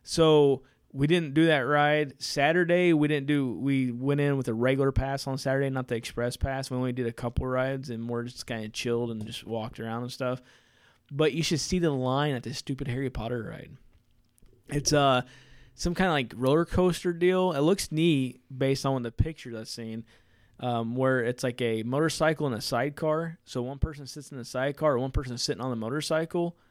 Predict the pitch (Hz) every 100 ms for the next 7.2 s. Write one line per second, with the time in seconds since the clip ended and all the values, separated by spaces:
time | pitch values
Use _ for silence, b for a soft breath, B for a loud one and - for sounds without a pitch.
0 | b b - 127 117 95 127 147 - 135
1 | 127 143 160 156 120 120 120 117 127 135
2 | - 127 123 - 117 113 113 113 110 107
3 | 113 - 85 82 - 226 175 170 170 170
4 | - 165 165 165 160 - 127 - _ 131
5 | 139 135 117 120 131 143 135 131 127 127
6 | 135 131 117 127 131 123 110 107 127 113
7 | 113 139